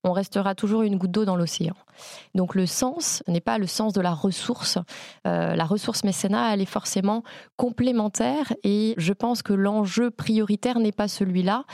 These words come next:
L'enjeu prioritaire, c'est de donner du sens à cette action et pour donner du sens à cette action, il faut que celui qui s'investisse, le mécène, l'entreprise, euh, le particulier, ben, puisse se sentir acteur, puisse se sentir intégré dans une logique, euh, globale.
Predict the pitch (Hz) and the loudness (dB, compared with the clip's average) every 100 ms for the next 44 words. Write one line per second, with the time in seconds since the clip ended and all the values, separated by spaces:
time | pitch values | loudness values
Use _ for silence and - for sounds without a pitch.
0 | - - - 190 202 240 - 233 214 220 | -16 -16 -4 0 2 0 0 0 2 0
1 | 269 - 202 190 208 196 196 233 233 208 | -2 -2 0 2 2 0 0 -2 0 -2
2 | 202 190 - 269 233 196 190 202 208 190 | 0 -2 -2 -2 0 0 0 2 0 -2
3 | - 208 190 175 180 180 - 247 269 - | -2 -2 -2 -2 -2 -2 -4 -6 -8 -10
4 | - - 202 - 247 - 202 196 - 185 | -8 -2 -2 0 -2 0 0 0 -2 0
5 | 190 - - 180 180 - 311 - 185 175 | 0 -2 -2 0 -2 -2 -4 -2 0 0
6 | - 285 311 262 175 170 - - 254 285 | -2 -2 -2 -2 -2 -2 -4 -2 -2 0
7 | 208 185 - 175 170 175 - 185 - 185 | 0 0 0 0 0 -2 -6 -6 -2 0
8 | 233 294 - - 147 151 147 165 - - | 0 -2 -8 -10 -6 -4 -2 -4 -2 -2
9 | 156 - 170 196 285 320 - - 180 170 | -2 0 0 0 -2 -2 -4 -6 -4 -2
10 | 180 165 170 165 180 220 277 262 214 196 | -4 -2 -2 -2 0 0 2 2 2 2
11 | 185 185 170 190 - 175 170 156 170 202 | 2 0 0 -4 -2 0 0 0 0 0
12 | 302 185 | 0 0